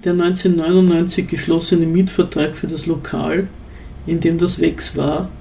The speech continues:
wurde von beiden betroffenen Parteien verloren. Er war inhaltlich sehr kulant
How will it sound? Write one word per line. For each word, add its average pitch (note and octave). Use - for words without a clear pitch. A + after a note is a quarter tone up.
wurde F3
von D#3+
beiden D#3+
betroffenen E3+
Parteien C#3+
verloren. C#3+
Er E3
war F3
inhaltlich F#3
sehr -
kulant -